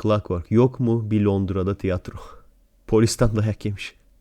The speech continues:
Fatih Çetin. "Bence Fazıl Say konusunda ikinci ihtimal daha yüksek abi." Vallahi gerçekten arkadaşlar sürekli yani yeni yaptığı işlerle, yeni gördüğüm videolarıyla, yeni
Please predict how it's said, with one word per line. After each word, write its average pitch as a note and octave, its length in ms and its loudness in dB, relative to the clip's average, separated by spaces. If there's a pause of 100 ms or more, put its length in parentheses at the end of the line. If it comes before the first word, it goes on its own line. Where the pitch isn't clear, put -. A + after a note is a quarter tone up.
(180)
Fatih G2+ 460 0
Çetin. F2+ 320 -2
"Bence A2 340 4
Fazıl G2+ 380 0
Say A#2 280 0
konusunda G#2 440 -2
ikinci G2+ 460 -4
ihtimal G2 380 0
daha F#2 160 2
yüksek E2+ 380 -2
abi." D#2 300 -4 (340)
Vallahi E3 360 6
gerçekten E3+ 440 2
arkadaşlar A2 560 2
sürekli D#3 640 2
yani A2+ 280 6
yeni A#2 220 6
yaptığı C#3+ 400 4
işlerle, C3 480 2
yeni G#2+ 300 4
gördüğüm A#2+ 420 2
videolarıyla, A2 580 4
yeni G#2 360 2